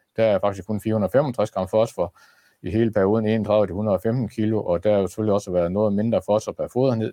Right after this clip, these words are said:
Fire komma atten har der været, og der har været to komma fireogtres foderenheder per kilo tilvækst.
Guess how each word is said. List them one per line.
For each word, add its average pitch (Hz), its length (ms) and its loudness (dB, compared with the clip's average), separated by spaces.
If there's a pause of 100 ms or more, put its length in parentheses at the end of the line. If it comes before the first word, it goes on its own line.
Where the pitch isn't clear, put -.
(140)
Fire 104 200 0
komma 78 240 -6
atten 101 280 0
har 87 100 -4
der 90 80 -2
været, 95 240 2
og 85 80 0
der 90 60 0
har 87 60 0
været 87 140 -2
to 104 120 -4
komma 87 180 -10
fireogtres 107 540 -4
foderenheder 98 360 -2
per - 120 -14
kilo 85 180 -14
tilvækst. 123 460 0